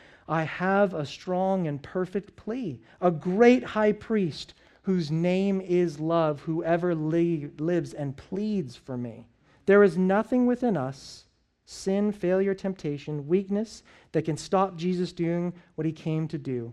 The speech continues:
saving you, you see? Some people say to me,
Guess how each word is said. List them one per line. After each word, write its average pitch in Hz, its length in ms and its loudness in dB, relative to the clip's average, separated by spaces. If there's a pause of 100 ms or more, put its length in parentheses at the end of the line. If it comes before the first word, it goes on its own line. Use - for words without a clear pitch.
saving 127 500 -8
you, 113 180 -18 (160)
you 135 80 -20
see? 160 240 -6 (1500)
Some 226 240 6
people 170 320 2
say 170 160 0
to 160 80 0
me, 156 240 0